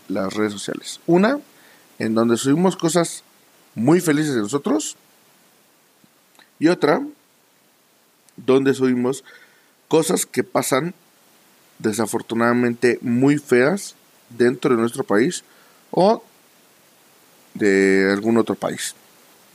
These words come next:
Noticias internacionales muy bonitas o muy feas.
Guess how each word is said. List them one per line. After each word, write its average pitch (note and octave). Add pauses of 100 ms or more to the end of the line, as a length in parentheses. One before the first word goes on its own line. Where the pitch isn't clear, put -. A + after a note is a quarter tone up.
(300)
Noticias A2+
internacionales A2 (840)
muy C3+
bonitas D#3 (120)
o A#2+
muy C#3
feas. -